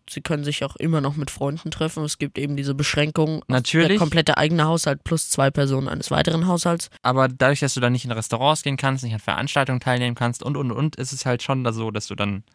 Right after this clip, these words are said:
Speaker 2: sagen musst, es ist im Prinzip zumindest so ein halber Lockdown
Speaker 1: Es gibt
Speaker 2: gerade.
Speaker 1: aber Veranstaltungen, an denen man teilnehmen kann, zum Beispiel Gottesdienste und andere religiöse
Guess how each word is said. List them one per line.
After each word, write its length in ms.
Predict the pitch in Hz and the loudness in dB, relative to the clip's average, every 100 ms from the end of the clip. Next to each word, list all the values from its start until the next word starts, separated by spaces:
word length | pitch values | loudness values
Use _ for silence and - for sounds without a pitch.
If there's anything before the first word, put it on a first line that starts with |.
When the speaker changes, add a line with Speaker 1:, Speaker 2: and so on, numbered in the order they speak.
| _ _ - | _ _ -6
Speaker 2:
sagen 260 | 104 107 | -2 0
musst, 320 | 104 101 - - _ _ | -2 -4 -10 -20 _ _
es 120 | - | -10
ist 120 | 127 123 | -6 -6
im 140 | 110 | -8
Prinzip 380 | - 113 - 110 _ | -6 -6 -4 -6 _
zumindest 320 | - 147 151 - | -4 0 0 0
so 60 | |
ein 120 | 117 - | -4 2
halber 240 | 117 101 | 2 2
Lockdown 200 | 98 104 | -4 -2
Speaker 1:
Es 120 | 175 | 0
gibt 160 | - - | 0 0
Speaker 2:
gerade. 100 | 185 | 2
Speaker 1:
aber 160 | 190 | 4
Veranstaltungen, 540 | 190 180 185 165 156 147 | 4 2 2 2 2 2
an 60 | |
denen 160 | 139 139 | 0 -2
man 120 | 170 | -2
teilnehmen 380 | 170 175 175 175 | 0 0 0 -4
kann, 160 | - 190 | -6 -8
zum 140 | - | -6
Beispiel 260 | - - - | -6 -6 -6
Gottesdienste 680 | - 143 165 - 170 - 143 | -2 -2 -2 -4 -6 -4 -6
und 140 | 131 | -4
andere 540 | 143 147 151 151 139 143 | -2 0 -2 -2 -4 -4
religiöse 760 | 139 143 139 139 143 143 143 | -4 -4 -2 -2 0 0 -2